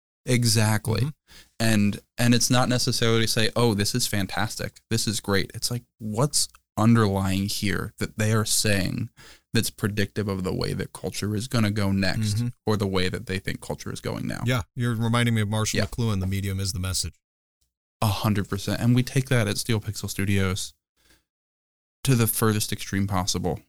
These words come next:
Speaker 1: right? We understand, and, and maybe even a little bit further than what he initially had com-, uh, commented on or meant it as, but on the arts podcast,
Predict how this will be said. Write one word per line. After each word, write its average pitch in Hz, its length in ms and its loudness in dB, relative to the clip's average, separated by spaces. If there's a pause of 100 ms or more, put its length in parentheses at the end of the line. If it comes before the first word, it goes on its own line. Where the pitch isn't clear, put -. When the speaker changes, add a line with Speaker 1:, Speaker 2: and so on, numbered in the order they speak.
(120)
Speaker 1:
right? 95 260 2 (120)
We 113 180 4
understand, 110 760 2
and, 113 220 2
and 120 280 6
maybe 135 280 4
even 127 200 2
a 113 60 2
little 110 140 2
bit - 160 -4
further 107 280 0
than 98 180 0
what 73 100 -4
he - 200 -4
initially 95 640 -2 (560)
had 95 180 -4
com-, 107 340 0
uh, - 220 -6
commented 107 480 0
on 92 160 -2
or 85 60 -2
meant 104 260 0
it 90 80 -4
as, 85 220 -6
but - 220 -4 (540)
on 123 120 6
the 107 100 6
arts 101 240 -2
podcast, 170 720 -2